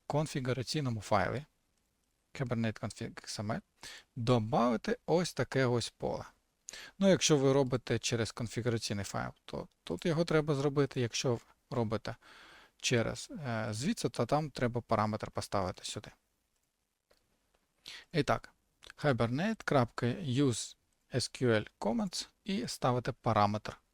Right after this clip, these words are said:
true. Давайте зараз запустимо. Зараз поставив два. В принципі, фантома ніякого не буде. Тому що у нас тільки один фантом під ай ді-шкою один.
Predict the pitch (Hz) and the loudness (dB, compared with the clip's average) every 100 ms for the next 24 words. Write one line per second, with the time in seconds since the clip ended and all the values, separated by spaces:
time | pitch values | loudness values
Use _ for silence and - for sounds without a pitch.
0 | - 120 98 _ _ _ _ _ - - | -8 -6 -6 _ _ _ _ _ -20 -20
1 | _ - 165 175 123 120 110 - - - | _ 0 0 2 2 2 0 -6 -10 -12
2 | 120 135 113 - - - - 113 196 233 | -2 0 0 -4 -8 -6 -6 -4 -4 -4
3 | 143 _ - 170 - - 113 143 120 107 | -6 _ -4 -2 -4 -4 -2 -2 -2 -2
4 | 110 110 - 98 101 - - - - - | -4 -6 -6 -8 -10 -14 -20 -20 -20 -20
5 | - 147 131 120 110 - 143 - - - | -4 -2 0 0 -4 -4 -4 -4 -8 -4
6 | 117 113 117 - 104 - 170 160 - 113 | -2 0 0 -2 -4 -2 -4 -2 -2 0
7 | 107 113 - - 110 - 131 117 120 - | 0 -2 -6 -6 -8 -4 -2 -2 -2 -6